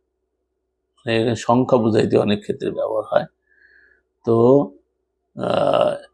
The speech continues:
এটা আমরা যদি আহ, এই এক জায়গায় জানি, বারো জায়গায় জানা হয়ে গেল।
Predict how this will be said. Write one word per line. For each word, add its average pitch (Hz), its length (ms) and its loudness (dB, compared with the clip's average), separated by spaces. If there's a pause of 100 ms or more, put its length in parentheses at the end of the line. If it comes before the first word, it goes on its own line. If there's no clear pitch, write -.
(120)
এটা 131 380 4
আমরা 120 260 4
যদি 117 560 2 (500)
আহ, - 380 -2 (200)
এই 127 160 4
এক 120 180 6
জায়গায় 123 280 6
জানি, 131 300 4
বারো 123 280 4
জায়গায় 113 280 4
জানা 117 280 4
হয়ে 98 200 -6
গেল। - 140 -4